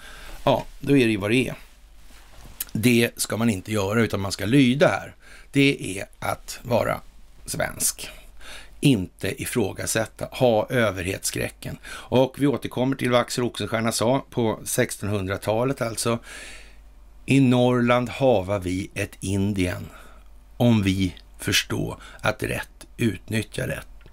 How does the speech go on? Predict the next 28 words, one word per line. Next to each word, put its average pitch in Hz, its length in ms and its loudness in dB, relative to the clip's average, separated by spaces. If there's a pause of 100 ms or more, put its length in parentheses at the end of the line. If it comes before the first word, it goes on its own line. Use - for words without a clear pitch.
(400)
Men 113 260 4 (240)
det 143 420 0
skrev - 300 -4
på - 120 -16
slut, 98 180 -14
men 110 80 -2
det 107 60 -2
skulle 107 140 -2
ju 104 60 -2
vara 120 100 4
dem. - 380 -6 (1120)
Men 110 100 0
det 104 60 4
hade 107 180 2
blivit 110 220 0
för 101 100 -6
uppenbart. - 540 -14 (1400)
Så - 140 -6
det 107 100 0
blev 101 220 2
det. - 400 -10 (800)
Det 107 120 0
blev 101 260 4 (360)
Norrland 95 720 0
som - 200 -4
geografisk 98 600 -2
yta 107 440 0
betraktat. - 600 -12